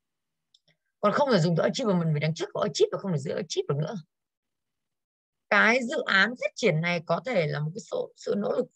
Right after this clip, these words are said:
rất là lớn đối với dân số gì? Đương nhiên là dân số rural Vietnamese population, tức là cái dân số ở khu vực nông thôn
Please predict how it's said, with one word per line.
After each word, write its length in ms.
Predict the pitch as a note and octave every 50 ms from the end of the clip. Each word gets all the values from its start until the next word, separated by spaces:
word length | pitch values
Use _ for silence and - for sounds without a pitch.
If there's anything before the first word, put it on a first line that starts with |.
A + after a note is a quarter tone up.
| _
rất 100 | - B4+ - -
là 180 | G3+ F#3 E3
lớn 320 | D#3+ E3 E3+ E3+ F3 F#3+ G3
đối 100 | G3 F#3+
với 100 | G3+ G3
dân 160 | F#3 A3+ G#3+
số 340 | G#3 - - D#3 F3 - A3
gì? 200 | G3 F#3 F3 F3+ - _ _ _ _ _ _ _ _ _ _ _ _ _
Đương 120 | - A#3+ B3
nhiên 120 | A#3+ A3+
là 80 | G3+ F#3
dân 120 | G#3 A3
số 240 | G3+ D#3 G#3+ G3 G#3
rural 560 | G#3+ G3+ G3+ A#3 C#4+ D4 C4+ A#3+ G#3+ F#3+ D3
Vietnamese 340 | F3+ F3+ F#3+ G3 F#3+ F3 - _ E3+
population, 580 | F3+ E3+ F3 E3+ E3 D#3+ D#3 - D#3 D3 D3 -
tức 80 | G#3+
là 120 | G3+ F3+ F3 F3 -
cái 140 | D#3 D#3
dân 220 | D3+ D3+ G3+ A3 G#3
số 360 | F#3+ - - E3+ D#3+ F3+ A3 A3 G3+
ở 80 | E3 C#3+
khu 220 | - _ - F3+
vực 40 | E3 -
nông 180 | - F#3+ F3+ E3+ -
thôn 220 | F3+ F#3 E3+ D#3